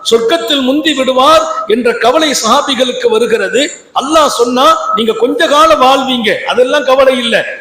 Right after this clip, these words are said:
அவர் ஆயிரம் மாசம் செய்த சேவையை ஒரு ராத்திரில கொடுத்துடுறேங்கிறான். இன்னொரு ஆச்சரியம் தெரியுமா? இந்த உம்மத்தை தவிர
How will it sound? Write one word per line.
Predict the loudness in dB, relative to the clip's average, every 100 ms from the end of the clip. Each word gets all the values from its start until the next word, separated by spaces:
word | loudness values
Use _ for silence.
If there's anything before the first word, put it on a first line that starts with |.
| -6
அவர் | -4 2
ஆயிரம் | 2 4 4 2 0
மாசம் | 2 2 2 -2
செய்த | -4 -2 0 0 4
சேவையை | 4 4 4 2 0 -2 -10 -14 -2
ஒரு | 0 2
ராத்திரில | 2 2 0 -2 -2
கொடுத்துடுறேங்கிறான். | -2 -2 -2 -2 -2 -6 -12 -16 _ -20 _ _ _ _ _ _ _ _
இன்னொரு | -6 -2 0
ஆச்சரியம் | -2 -4 -4 -2 0
தெரியுமா? | -2 0 -2 -4 -8 -16 _ _ _ _ _ _ _ _
இந்த | -2 0 2 0
உம்மத்தை | -2 -2 0 -2 -2 -2 -2 -4
தவிர | -6 -2 0